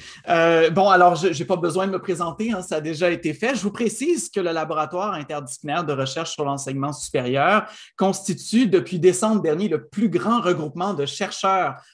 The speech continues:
en enseignement supérieur ou intéressés par l'enseignement supérieur au Canada.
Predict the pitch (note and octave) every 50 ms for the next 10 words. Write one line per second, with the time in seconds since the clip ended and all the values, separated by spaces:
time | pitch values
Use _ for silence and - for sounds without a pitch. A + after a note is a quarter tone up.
0 | _ - F#3 G3 F#3+ F3+ - - D#3+ D#3+ D#3+ E3 E3 - - - - - D#3 C#3
1 | C#3 C#3+ C#3 C#3+ D#3+ F3+ E3 C3 C#3 C#3+ C3+ D3 C#3 B2 B2+ B2+ - F3+ - C3+
2 | C3 C3 C3 D3 C#3 C3+ C3+ C3 - D#3 E3+ F#3 - - F3+ F3 - F#3+ F3+ E3+
3 | D#3 D3 D3+ - -